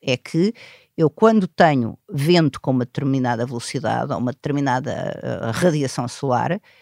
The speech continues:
eu posso não a aproveitar toda. Portanto, eu posso regular estas centrais e aproveitar só parte do que elas têm capacidade para reduzir. O mais difícil de, de, de resolver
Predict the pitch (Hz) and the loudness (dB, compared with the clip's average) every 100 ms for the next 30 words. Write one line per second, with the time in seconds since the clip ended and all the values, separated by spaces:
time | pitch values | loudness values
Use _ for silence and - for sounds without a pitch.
0 | _ - 269 - 120 - 151 156 - 180 | _ -2 -2 2 0 0 0 0 -2 -2
1 | 185 - 262 - 110 - - _ _ _ | -2 -4 -4 -4 -4 -6 -16 _ _ _
2 | _ _ _ _ - 135 120 123 139 - | _ _ _ _ -8 -4 -2 0 -2 0
3 | 180 - 139 143 240 311 262 180 160 147 | -2 0 -2 2 4 6 4 0 0 2
4 | 143 - - - 117 - - - 151 156 | 2 0 -4 -6 -6 -6 -8 -6 -4 -2
5 | 170 180 262 233 220 202 214 202 202 - | 0 0 0 0 -2 -2 -4 -2 -2 -2
6 | 196 - 226 - _ 185 175 - - 196 | -4 -2 -4 -4 _ 4 4 -4 -6 -6
7 | 190 185 170 165 180 180 175 - 170 175 | -4 -2 -2 -2 -4 -4 -6 -8 -6 -2
8 | 180 185 - - - 190 160 - _ - | -2 -2 -6 -12 -8 -2 -2 -2 _ -20
9 | - - - _ _ _ _ _ _ _ | -20 -20 -20 _ _ _ _ _ _ _
10 | _ - - _ _ - 247 196 170 151 | _ -20 -20 _ _ 6 8 8 6 4
11 | 147 135 139 - - 175 - 127 123 143 | 2 0 -6 -6 -2 -2 -2 -4 -2 0
12 | 135 - 139 139 131 113 131 135 131 160 | 0 -2 -6 -4 -2 -2 -6 -2 2 4
13 | 156 160 165 143 170 170 226 | 4 6 6 6 4 6 4